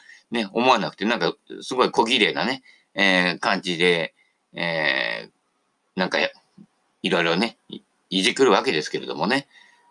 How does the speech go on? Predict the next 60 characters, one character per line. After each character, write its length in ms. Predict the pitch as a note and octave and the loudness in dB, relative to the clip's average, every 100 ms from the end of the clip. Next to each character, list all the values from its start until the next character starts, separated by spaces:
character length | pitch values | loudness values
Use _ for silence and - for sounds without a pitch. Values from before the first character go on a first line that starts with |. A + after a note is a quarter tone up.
| - | -12
え 500 | - A2 G#2 G2 F2+ F#2 | -4 -2 2 2 2 2
ー、 20 | |
隣 340 | C#3 A#2+ G#2 | 2 2 2
の 160 | F#2+ G#2+ | 2 4
ね、 240 | E3+ D#3 _ _ _ _ | 4 2 _ _ _ _
な 200 | - A2+ | -4 -2
ん 60 | G2+ | 2
か 140 | F#2+ | 0
こ 680 | - F#2 D#2+ C#2+ C2 B1 A1 | 0 0 0 0 -2 -2 -2
う 20 | A#2 | -2
ね、 200 | A#2+ - - | -4 -6 -2
お 80 | |
ば 140 | G#2+ G2+ | 0 0
ち 80 | F#2 | 0
ゃ 60 | |
ん 40 | F2 | -4
だ 100 | B2 | -8
っ 60 | |
て 160 | - G#2 | -2 0
ね、 260 | G#2+ D#2 _ _ _ _ _ - | 0 -2 _ _ _ _ _ -6
あ、 240 | F#2 C#2+ | -2 -2
そ 100 | - | 0
れ 60 | G2+ | 0
と 120 | D#2 | 0
ま 120 | E2 | -2
た 100 | - | -2
P 200 | - G#2 | 0 0
だ 100 | - | 0
け 100 | - | -2
ど 120 | B2 | 2
ね、 220 | F3+ G#3+ - - - - | 2 2 -4 -20 -20 -6
え 600 | F#2 F2 D#2+ D2+ C#2+ - - | 0 2 2 0 -2 -6 -4
ー、 40 | |
だ 140 | F#2+ | -2
ん 60 | F#2+ | 0
だ 120 | F#2 | 0
ん 60 | C#3 | 2
ね、 200 | E3+ - _ | 0 -2 _
お 100 | G2 | 0
ば 120 | G#2 | 0
さ 140 | A2 F#2+ | 2 0
ん 60 | |
も 80 | F2+ | 2
お 40 | |
じ 140 | E2+ F#2+ | 0 0
か-、 240 | A2+ - - | 0 -2 -2
お 120 | F#2+ | -2
じ 120 | F2 | -2
さ 160 | - G2 | -4 -4
ん 40 | |
化 100 | G#2 | -4
し 80 | - | -6
て 120 | - | -6
く 120 | F3+ | -2
る 60 | G3+ | -2
し、 140 | - | -2
年 160 | - G3+ | -4 -2
取 160 | D#3 D#3+ | -2 -2
れ 20 | |
ば、 180 | - | -4